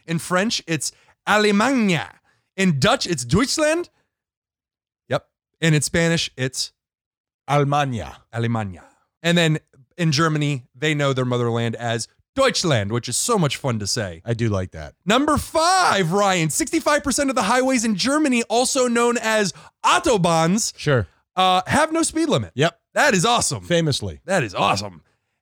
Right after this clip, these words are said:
Speaker 1: And finally, Ryan, for
Speaker 2: Yes,
Speaker 1: our
Speaker 2: sir.
Speaker 1: final fun fact about Germany that might not be un-, that might be unknown to a lot of people out there.
Speaker 2: Sure.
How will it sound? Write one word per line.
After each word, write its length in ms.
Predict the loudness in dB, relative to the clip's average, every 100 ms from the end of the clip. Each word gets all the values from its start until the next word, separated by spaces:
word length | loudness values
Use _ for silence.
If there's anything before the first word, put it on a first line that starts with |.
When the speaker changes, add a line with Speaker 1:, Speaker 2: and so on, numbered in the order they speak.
| _
Speaker 1:
And 440 | -2 0 0 -2 -6
finally, 1300 | -4 0 2 4 2 2 2 2 2 2 0 -2 -4
Ryan, 520 | -2 2 2 2 0 0
for 140 | 2
Speaker 2:
Yes, 160 | 2 4
Speaker 1:
our 80 |
Speaker 2:
sir. 100 | 2
Speaker 1:
final 180 | 2 0
fun 280 | -2 -2 -2
fact 280 | -2 -4 -2
about 200 | -4 -2
Germany 360 | -2 -2 0 0
that 140 | 0 -2
might 240 | -4 -4
not 280 | -8 -10 -10
be 200 | -10 -8 -8
un-, 340 | -8 -6 -10 _ _
that 120 | 0
might 300 | 2 2 0
be 160 | -4 -6 -4
unknown 560 | -4 -2 0 0 0 -2
to 160 | -2
a 40 | -2
lot 240 | -2 -2
of 140 | -4
people 380 | -2 -2 0 2
out 280 | 2 0 -2
there. 320 | -2 -2 -4
Speaker 2:
Sure. 360 | 0 2 2